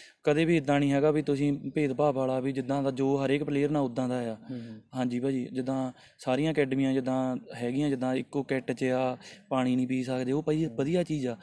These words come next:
Speaker 1: ਜੇ ਇੱਕ ਪਲੇਅਰ ਨਾਲ ਜਿੱਦਾਂ
Speaker 2: ਟਾਈਮ ਨਾਲ ਆਉਣੇ ਵਾਲਾ ਰੂਲ ਕਿੱਦਾਂ ਲੱਗਦਾ?
Speaker 1: ਬਹੁਤ ਵਧੀਆ ਭਾਜੀ, ਜਿੱਦਾਂ ਕਦੇ ਇੱਦਾਂ, ਜਿੱਦਾਂ ਰੱਖ ਲਓ ਆ, ਕ-, ਜਿੱਦਾਂ ਆਲ ਓਪਨਾਂ ਹੁੰਦੀਆਂ ਭਾਜੀ, ਉੱਥੋਂ ਕਈ ਵਾਰ ਲੇਟ ਹੋ ਜਾਈਦਾ ਹੈ ਨਾ। ਤੇ ਜਿੱਦਾਂ ਮੇਜਰ ਲੀਗ ਦੇ ਮੈਚ ਆ, ਜਿੱਦਾਂ ਪੂਰੇ ਟਾਈਮ 'ਤੇ ਪ੍ਰੋਪਰ ਜਿੱਦਾਂ ਹੋ ਜਾਂਦੇ ਆ, ਉਹ ਅਸੀਂ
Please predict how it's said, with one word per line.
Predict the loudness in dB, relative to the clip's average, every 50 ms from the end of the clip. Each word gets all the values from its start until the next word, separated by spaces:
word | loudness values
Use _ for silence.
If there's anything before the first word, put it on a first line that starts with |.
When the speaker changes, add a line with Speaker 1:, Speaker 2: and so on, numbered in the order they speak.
| -14 -20 -20 -20 _ -4
Speaker 1:
ਜੇ | 2 4 4
ਇੱਕ | 4 4 4
ਪਲੇਅਰ | 2 4 4 4 4
ਨਾਲ | 4 4
ਜਿੱਦਾਂ | 2 2 4 6 6
Speaker 2:
ਟਾਈਮ | 6 6 6 4 2
ਨਾਲ | 0 0
ਆਉਣੇ | 0 0 0 0 0
ਵਾਲਾ | 0 0 0
ਰੂਲ | 0 -2 -4
ਕਿੱਦਾਂ | -6 -4 -2 -2 -2
ਲੱਗਦਾ? | 0 0 -2 2 6
Speaker 1:
ਬਹੁਤ | 8 8 8 8 8
ਵਧੀਆ | 6 4 4 6 4 6
ਭਾਜੀ, | 6 6 4 4 4
ਜਿੱਦਾਂ | 2 4 6 6 6 8 6
ਕਦੇ | 6 8 8 6
ਇੱਦਾਂ, | 6 6 6 6
ਜਿੱਦਾਂ | 4 2 -2 -6 -2 0 4 6 8 8
ਰੱਖ | 8 8 8 8
ਲਓ | 8 10
ਆ, | 12 12 10 10
ਕ-, | 8 6 4 4
ਜਿੱਦਾਂ | 4 4 4 4 6 8
ਆਲ | 8 8 8 8
ਓਪਨਾਂ | 6 4 4 2 4 4
ਹੁੰਦੀਆਂ | 4 4 2 2 2 2 2
ਭਾਜੀ, | 2 2 0 0
ਉੱਥੋਂ | 0 -2 -2
ਕਈ | -2 0 2 2
ਵਾਰ | 2
ਲੇਟ | 2 2 0 0 0
ਹੋ | -2 -2
ਜਾਈਦਾ | 0 0 0 0 0 0
ਹੈ |
ਨਾ। | 0 -2 -4 -6 -8 -16 -20 -20 -20 -20 -20 -16 -10 -6 -2
ਤੇ | -2 0 0 0 0
ਜਿੱਦਾਂ | -2 0 0 0 2
ਮੇਜਰ | 2 0 0 0 -2
ਲੀਗ | 0 0 0 0
ਦੇ | 0 0
ਮੈਚ | 0 0 0 -2 -2 -2
ਆ, |
ਜਿੱਦਾਂ | -2 -2 -2 -4
ਪੂਰੇ | -4 -4 -4 -2 -2 -2
ਟਾਈਮ | -2 -2 -2 -2
'ਤੇ | -4 -4 -6
ਪ੍ਰੋਪਰ | -6 -4 -6 -6 -4 -4 -4 -4
ਜਿੱਦਾਂ | -4 -2 -2 -2 -2
ਹੋ | -2 -2
ਜਾਂਦੇ | -2 -2 -2 -2 -2 -2
ਆ, | -4 -6 -8 -12 -20 -20 -20 -20 -20 -20 _ -8
ਉਹ | -4 -2 -2 0
ਅਸੀਂ | 0 0 -2 -2